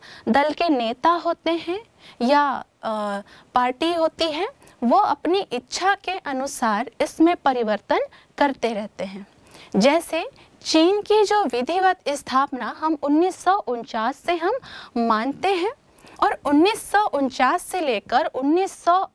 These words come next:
अस्सी तक अगर हम चीन को देखें तो चीन सिर्फ एक कृषि प्रधान देश था। चीन में कोई बहुत बड़ी उन्नति नहीं हुई थी।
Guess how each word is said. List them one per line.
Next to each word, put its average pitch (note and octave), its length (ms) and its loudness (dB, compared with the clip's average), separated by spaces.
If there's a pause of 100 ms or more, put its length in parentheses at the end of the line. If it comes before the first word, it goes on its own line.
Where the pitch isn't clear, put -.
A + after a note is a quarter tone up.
अस्सी G#4 460 -6 (140)
तक D4 160 0 (340)
अगर D4 280 2
हम F4 240 -4
चीन D4+ 320 -2
को E4 260 0
देखें C4+ 540 0 (260)
तो E4 100 0 (160)
चीन G#4+ 360 0
सिर्फ E4 400 0 (140)
एक D4+ 260 0
कृषि C4+ 360 0
प्रधान A#3 540 -2 (340)
देश A3 300 2
था। G3+ 260 -12 (300)
चीन F#4 220 2
में F#4+ 180 2 (100)
कोई F4+ 200 2
बहुत D4 460 0
बड़ी C#4+ 360 0
उन्नति B3 560 -2 (380)
नहीं C#4 260 4
हुई A#3 240 -6
थी। A3+ 260 -12